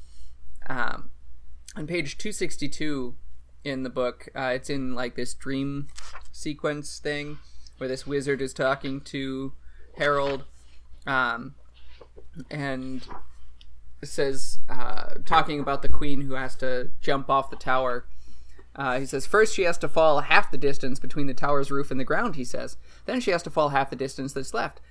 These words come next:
then half again, and so on, and she has to fall past an infinite series of halfway marks you see stretching in front of her like all of unspent time. So although you'd be inclined to think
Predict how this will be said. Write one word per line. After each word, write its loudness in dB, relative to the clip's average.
then -2
half -4
again, -6
and -8
so -4
on, -4
and -8
she -10
has -6
to -10
fall -4
past -6
an -10
infinite -6
series -8
of -8
halfway -4
marks -4
you -6
see -4
stretching -4
in -6
front -6
of -10
her -6
like -6
all -4
of -8
unspent -10
time. -2
So -2
although -4
you'd -8
be -8
inclined -8
to -18
think -12